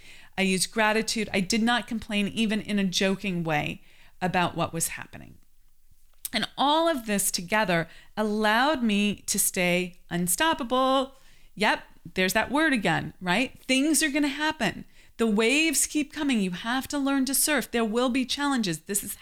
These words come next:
how you grow. And I'm happy to say that even throughout this,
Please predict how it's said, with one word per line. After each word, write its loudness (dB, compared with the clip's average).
how 4
you 0
grow. 0
And 4
I'm 4
happy 0
to 0
say 2
that -4
even 0
throughout -4
this, -2